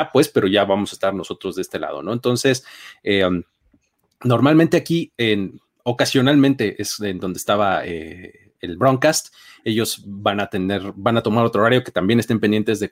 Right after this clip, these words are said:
de las redes sociales, eh, anunciarán ahí cómo quedará. Este, pero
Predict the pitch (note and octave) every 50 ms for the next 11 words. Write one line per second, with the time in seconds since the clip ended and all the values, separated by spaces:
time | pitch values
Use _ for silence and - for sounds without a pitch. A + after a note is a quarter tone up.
0 | - D#2 D2 F#2 F2+ E2+ E2+ D#2+ D#2 D#2+ D#2+ E2 D#2+ D#2+ D#2 E2 E2 E2 F#2 G2
1 | G#2 - - - G#2 G2+ G#2 - - F2 E2 D2 D#2+ D2+ - _ _ _ _ _
2 | F2 F2 F2 F#2 F#2 F2 - F#2+ F2+ F#2+ G2+ G#2 F#2+ F2 F#2 G2 F2 - _ -
3 | F#2+ F#2+ F#2 - E2 D2+ E2 E2+ G2 C#3+ D#3+ - - - - - - - - -
4 | G#2+ G2+ - - - - - - - - _ - E3 E3 E3+ E3 D#3+ D#3+ E3 F3
5 | F3+